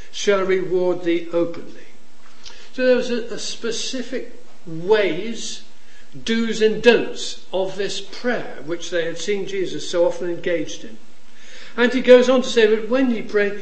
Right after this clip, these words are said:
use not vain repetitions." Don't just repeat the same words time and time again, as the heathen do, for they think that they shall be heard for their much speaking. "Be not ye therefore like unto them,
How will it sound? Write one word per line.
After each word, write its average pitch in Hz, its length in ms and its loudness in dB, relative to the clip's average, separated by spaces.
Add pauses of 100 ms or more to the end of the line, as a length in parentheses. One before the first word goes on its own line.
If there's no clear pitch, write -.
(440)
use 262 380 2
not 226 320 4
vain 196 480 2
repetitions." 202 840 0
Don't 233 260 0
just - 280 -2 (380)
repeat 226 440 -4
the 190 100 -4
same 196 480 0
words 175 560 2 (640)
time 202 320 0
and 196 160 0
time 190 260 -2
again, 180 420 0
as 190 220 -2
the 190 120 0
heathen 190 520 0
do, 113 220 -6
for 170 180 -2
they 190 420 2 (280)
think 247 360 4
that 170 140 -2
they 180 140 0
shall 175 160 -2
be 165 180 -4
heard 180 300 0
for 180 80 -4
their 165 120 0
much 160 260 -4
speaking. 147 540 -6 (920)
"Be 220 160 0
not 220 320 2
ye 214 60 0
therefore 196 440 2
like 190 300 0
unto 196 260 0
them, 117 360 -6